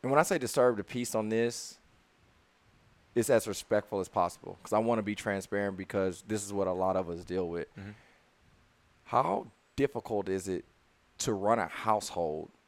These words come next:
Speaker 1: when the household have two kids that want chicken nuggets and the husband that want Italian food, but you got, you got goals, you know?
Speaker 2: <laughs>
Speaker 1: Um, do you consider that even disturbing the peace?
Speaker 2: Mm.
Speaker 1: That's disturbing the peace still?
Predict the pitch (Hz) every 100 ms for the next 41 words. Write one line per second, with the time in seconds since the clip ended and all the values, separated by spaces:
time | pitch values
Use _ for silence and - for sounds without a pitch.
0 | _ 101 101 90 - 120 127 - 95 95
1 | 101 87 - - 127 - 143 127 98 92
2 | 92 95 - - 104 95 101 92 82 -
3 | - - _ _ _ - 92 87 98 123
4 | 95 92 90 90 _ _ 98 95 95 85
5 | 123 120 101 90 - 85 82 - _ _
6 | - - - - _ _ - 95 117 117
7 | 92 78 - - 110 95 78 90 73 -
8 | - - _ _ _ _ _ _ - 101
9 | 98 101 117 _ _ _ _ - 104 107
10 | 101 95 - _ _ 98 107 127 160 165
11 | 143 147 139 131 139 131 127 113 - 120
12 | 123 127 143 143 202 - - _ - 165
13 | - _ _ _ _ - 107 113 123 123
14 | 117 147 - 170